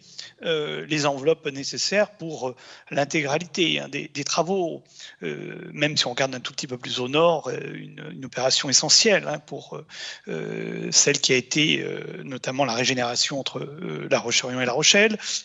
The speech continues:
euh, et puis autour de, de l'étoile de Sainte, comme ça a pu, euh, l'être, euh, précisé. Donc une mobilisation financière, une mobilisation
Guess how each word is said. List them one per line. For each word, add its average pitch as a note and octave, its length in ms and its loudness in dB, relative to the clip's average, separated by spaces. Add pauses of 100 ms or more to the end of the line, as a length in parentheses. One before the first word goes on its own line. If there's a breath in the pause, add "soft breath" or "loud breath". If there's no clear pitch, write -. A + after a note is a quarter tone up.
(140 loud breath)
euh, C3+ 320 -4
et B2+ 160 -2
puis D3+ 300 2
autour C3 300 -4
de, A#2 180 -10 (100)
de C3+ 100 0
l'étoile C3 320 0
de A2 100 -8
Sainte, C#3+ 320 2 (100)
comme B2+ 180 -2
ça - 120 -2
a A2+ 40 -10
pu, D3+ 340 -4
euh, C#3 80 -2 (400 loud breath)
l'être, D3+ 540 2
euh, C3+ 580 -10
précisé. B2+ 680 -2
Donc C3+ 220 -8
une G3 80 -4
mobilisation F3+ 800 0
financière, F3 840 -2
une E3 60 -10
mobilisation D#3 920 0